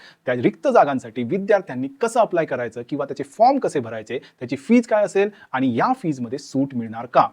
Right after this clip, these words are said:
हे सर्व आपण या व्हिडिओमध्ये जाणून घेऊ. मी अमोल चव्हाण, एका टॉपच्या इंजिनिअरिंग कॉलेजमध्ये असिस्टंट प्रोफेसर म्हणून काम करत आहे आणि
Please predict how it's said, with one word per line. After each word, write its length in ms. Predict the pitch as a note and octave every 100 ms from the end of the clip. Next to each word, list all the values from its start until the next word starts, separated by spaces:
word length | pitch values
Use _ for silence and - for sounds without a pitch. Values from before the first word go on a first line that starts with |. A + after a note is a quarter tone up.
| _ _ _ _ -
हे 80 | C3
सर्व 280 | - B3 C4
आपण 340 | F3 E3 E3+
या 100 | D3
व्हिडिओमध्ये 460 | A2 B2 F3 F3+ E3+
जाणून 240 | E3+ F3
घेऊ. 160 | E3+ F3+ - -
मी 80 | C3
अमोल 260 | - A3 G#3
चव्हाण, 340 | G3 G3 G3+
एका 200 | D3+ C#3
टॉपच्या 560 | - F#3+ B3 - C3 B2
इंजिनिअरिंग 340 | G3 A#3+ B3 A3
कॉलेजमध्ये 460 | C#3+ B2 A2+ A2+ -
असिस्टंट 360 | - B3 - A3
प्रोफेसर 420 | B2+ B2 A#2+ A#2+
म्हणून 260 | A#2 A#2 A#2+
काम 280 | - B2+ B2+
करत 180 | B2 B2
आहे 200 | B2 A2 - - -
आणि 160 | C3